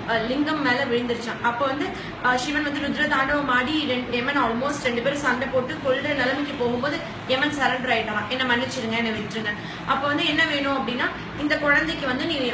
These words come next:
ஆயுசை எடுக்கக்கூடாது, இவன் சிரஞ்சீவியா இருக்கணும்" அப்படின்னு சொல்லுவாங்க. நம்ம எல்லாரும் வாழ்த்தும் போது "என்றும் மார்க்கண்டேயனா இருன்னு" சொல்றோம்ல, அந்த மார்க்கண்டேயனோட கதை தான் இது. அவர் வந்து என்றும் மார்க்கண்டே-, புத்திசாலியான ஒரு குழந்தை இருந்தா அந்த குழந்தை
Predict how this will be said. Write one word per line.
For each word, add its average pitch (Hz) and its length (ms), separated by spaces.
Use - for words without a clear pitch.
ஆயுசை 247 380
எடுக்கக்கூடாது, 226 640
இவன் 330 160
சிரஞ்சீவியா 294 760
இருக்கணும்" 214 420
அப்படின்னு 247 280
சொல்லுவாங்க. 226 320
நம்ம 262 200
எல்லாரும் 277 280
வாழ்த்தும் 277 400
போது 285 200
"என்றும் 277 400
மார்க்கண்டேயனா 277 760
இருன்னு" 247 240
சொல்றோம்ல, 233 400
அந்த 233 160
மார்க்கண்டேயனோட 240 760
கதை 220 200
தான் 262 160
இது. - 440
அவர் 262 160
வந்து 294 240
என்றும் 294 400
மார்க்கண்டே-, 277 460
புத்திசாலியான 330 760
ஒரு 277 120
குழந்தை 269 440
இருந்தா 262 260
அந்த 311 220
குழந்தை 269 440